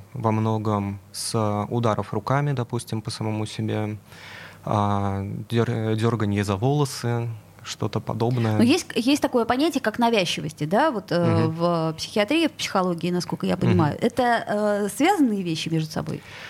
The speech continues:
Speaker 1: А, определённым образом можно сказать, что да, но не равные друг другу.
Speaker 2: Так.
Speaker 1: Мгм. А, потому что, когда мы говорим об аутоагрессии, она происходит как, а, следствие перенапряжения.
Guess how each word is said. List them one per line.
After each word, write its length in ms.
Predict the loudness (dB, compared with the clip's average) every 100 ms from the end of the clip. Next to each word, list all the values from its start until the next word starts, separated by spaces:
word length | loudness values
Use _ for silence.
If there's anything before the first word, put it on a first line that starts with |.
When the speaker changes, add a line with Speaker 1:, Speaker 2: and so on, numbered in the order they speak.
| -16 -16 -4
Speaker 1:
А, 640 | 0 2 2 0 -2 -4 -6
определённым 680 | -4 0 0 2 2 2 2
образом 400 | 0 0 0 0 -2
можно 360 | 0 0 -2
сказать, 360 | -4 -4 -2 -2
что 220 | -4 -2
да, 300 | 0 0 -2 -8 -4
но 360 | 2 4 4
не 160 | 2 0
равные 360 | 0 -2 -4
друг 180 | -4 -6
другу. 240 | -6 -6 -2
Speaker 2:
Так. 340 | 0 0 -2 -12 -20 -20 -20 -20 -20 -20 -20 -14 -6
Speaker 1:
Мгм. 240 | -6 -6 -6
А, 320 | -2 0 0 -2
потому 320 | -2 -2 -2
что, 180 | -4 -4
когда 300 | -4 -2 0
мы 100 | 0
говорим 400 | 0 0 0 0
об 240 | 0 -2 -2
аутоагрессии, 880 | -2 0 0 -2 -2 0 0 -2 -4
она 260 | -2 0 0
происходит 960 | -2 -4 -4 -4 -2 0 0 -2 -6 -18 -20 -18 -18 -18 -20 -4
как, 400 | 2 2 0 -4
а, 280 | -2 0 0
следствие 500 | 0 0 0 0 -2
перенапряжения. 1000 | 2 2 2 2 0 2 2 2 -2